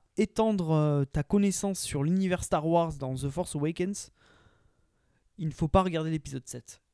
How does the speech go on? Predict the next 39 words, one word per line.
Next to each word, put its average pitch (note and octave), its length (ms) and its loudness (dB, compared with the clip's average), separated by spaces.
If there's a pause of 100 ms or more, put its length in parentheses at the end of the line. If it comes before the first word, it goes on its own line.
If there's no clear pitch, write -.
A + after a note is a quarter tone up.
(560)
Oui, F#3 300 2 (140)
effectivement, E3 600 -2
ça E3+ 180 -2
va C#3 140 -4
te C#3+ 380 2
montrer D3+ 420 -2
qu'il - 180 -4
y - 20 2
a D3 40 2
une D3+ 340 2
autre F3 240 4
planète D3+ 300 2
désertique, D3+ 640 -4
euh, C3+ 60 -2
qui - 100 -12
s'appelle C#3+ 280 -2
Jakku. F#3+ 380 2 (1500)
So F3+ 220 0
what ? A3+ 400 4 (100)
Euh, D#3 280 2
j'ai D3 100 0
envie D#3 100 4
de C#3+ 60 -2
te E3 60 12
dire, G3+ 340 8
c'est - 460 -6
pas D#3+ 240 -4
très - 280 -6
important, D#3 400 0
quoi. B2+ 200 -6 (1080)
Tu - 120 2
regardes D#3 220 2
Rogue F3 260 6
One, G#3 280 2 (680)
tu - 120 -14
vas C3 120 -6
péter - 280 0
un G3 80 2
plomb. C3 220 -6